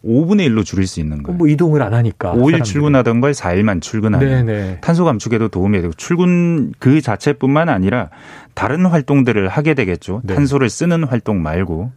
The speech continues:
Speaker 1: 여가 활동을 하게 될
Speaker 2: 음.
Speaker 1: 테고. 그러니 "어, 이거 우리 지구를 위해서도 좋은 일이 아니냐."
Speaker 2: 아.
Speaker 1: 하는 종류의 움직임도 실제로, 어,
Speaker 2: 네.
Speaker 1: 전국에서, 세계에서 일어나고 있습니다.
Speaker 2: 부가적
Speaker 1: 그런 종류의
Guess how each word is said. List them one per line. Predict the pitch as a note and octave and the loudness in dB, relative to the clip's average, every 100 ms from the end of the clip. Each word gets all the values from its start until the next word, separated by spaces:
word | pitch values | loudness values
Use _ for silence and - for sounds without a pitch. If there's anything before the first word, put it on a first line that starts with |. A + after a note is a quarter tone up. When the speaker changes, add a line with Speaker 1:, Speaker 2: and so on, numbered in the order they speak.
| _ - _ G2 | _ -20 _ -4
Speaker 1:
여가 | G2 B2 G#2 | -2 -2 -2
활동을 | E2+ F#2+ F2+ E2 | -4 -2 -2 -2
하게 | G#2 G#2+ | -2 -2
될 | G#2 | -2
Speaker 2:
음. | F2+ | -2
Speaker 1:
테고. | E2 D#2 E2+ - - - - | -4 -6 -12 -14 -20 -20 -6
그러니 | A2+ G#2 C3 E3 _ _ _ _ _ _ | -2 0 0 -4 _ _ _ _ _ _
"어, | A#2 G#2+ | -2 0
이거 | G2+ F#2+ D#2+ - | 0 -2 -4 -8
우리 | G2+ G#2+ G#2+ F#2 | -2 0 0 0
지구를 | A2 A#2+ D#3 | -2 0 2
위해서도 | A#2 F#2+ F2+ | 2 0 -4
좋은 | - E2+ E2+ | -4 -4 -4
일이 | D#2 C#2+ | -4 -6
아니냐." | D2+ D#2+ - | -6 -6 -6
Speaker 2:
아. | A#2+ B2+ C3 B2+ | -4 -2 -2 -2
Speaker 1:
하는 | B2+ C#3+ D3+ | 0 0 2
종류의 | C#3 A#2 A#2 | 2 2 2
움직임도 | G#2 G#2+ A2 G#2 E2+ D#2+ | 0 0 2 0 -2 -4
실제로, | - F3+ - D#3+ E2+ G2+ B2+ | -2 -2 0 0 0 -6 -8
어, | - | -6
Speaker 2:
네. | G2 F2+ | -6 -4
Speaker 1:
전국에서, | G#2 G#2+ A2 F2+ D#2+ F#2 | -2 0 -2 -2 -4 -10
세계에서 | - B2 C3 G#2 E2 E2+ | -4 -2 0 -2 -4 -8
일어나고 | F#2 G2 A2 E2 G#2 | -4 -2 0 -2 -4
있습니다. | D2+ - E2+ - | -4 -6 -10 -8
Speaker 2:
부가적 | - A#2 A2 | -6 -2 0
Speaker 1:
그런 | E3 | 0
종류의 | D#3+ F2 | 0 0